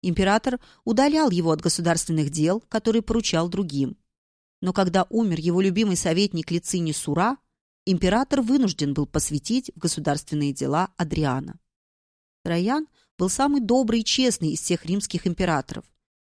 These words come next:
В продолжении всей своей жизни он заботился о счастье своих подданных и об увеличении Римской империи. «Было бы очень долго пересчитывать, — говорит историк, —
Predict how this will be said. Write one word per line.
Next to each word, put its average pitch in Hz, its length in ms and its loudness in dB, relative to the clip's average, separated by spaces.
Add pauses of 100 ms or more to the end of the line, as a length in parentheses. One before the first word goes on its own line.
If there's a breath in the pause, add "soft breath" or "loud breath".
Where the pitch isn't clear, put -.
(120)
В - 0 -
продолжении 226 520 2
всей 269 260 0
своей 214 360 0
жизни 269 480 0 (220 soft breath)
он 190 140 0
заботился 214 580 2
о 202 60 2
счастье 233 340 0
своих 208 320 0
подданных 165 540 0 (260)
и 190 80 2
об 160 140 2
увеличении 208 800 2
Римской 156 560 -2
империи. 170 580 -2 (560)
«Было 185 220 4
бы 185 140 2
очень 277 460 0
долго 160 300 4
пересчитывать, — 170 800 -2 (260 soft breath)
говорит 175 440 2
историк, — - 520 -2